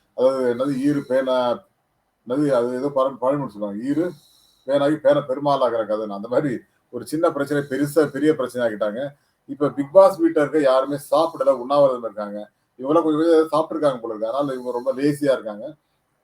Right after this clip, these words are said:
இந்த பிரச்சனை போயிட்டு இருக்கும்போது நம்ம ரம்யா உட்கார்ந்து ஒரு பக்கம் அழுதுட்டு இருக்காங்க, "என்னால முடியல, உங்களுக்காக நான் வந்து அழறேன்" அப்படின்னு சொல்லிட்டு. இவ-, இவன் கமருதீன் போயிட்டு Bigg Boss, இவரை நம்ம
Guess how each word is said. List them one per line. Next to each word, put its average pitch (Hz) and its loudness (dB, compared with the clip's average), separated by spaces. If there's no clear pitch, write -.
இந்த 139 -6
பிரச்சனை 165 0
போயிட்டு 143 2
இருக்கும்போது 123 -2
நம்ம 117 -4
ரம்யா 127 2
உட்கார்ந்து 147 4
ஒரு 123 0
பக்கம் 127 2
அழுதுட்டு 143 -2
இருக்காங்க, 104 -10
"என்னால 123 -2
முடியல, 117 -2
உங்களுக்காக 120 0
நான் 117 -2
வந்து 110 -2
அழறேன்" 113 0
அப்படின்னு 104 -6
சொல்லிட்டு. - -18
இவ-, 135 -2
இவன் 139 0
கமருதீன் 156 2
போயிட்டு 135 0
Bigg 120 -14
Boss, 139 4
இவரை 127 -2
நம்ம 107 -6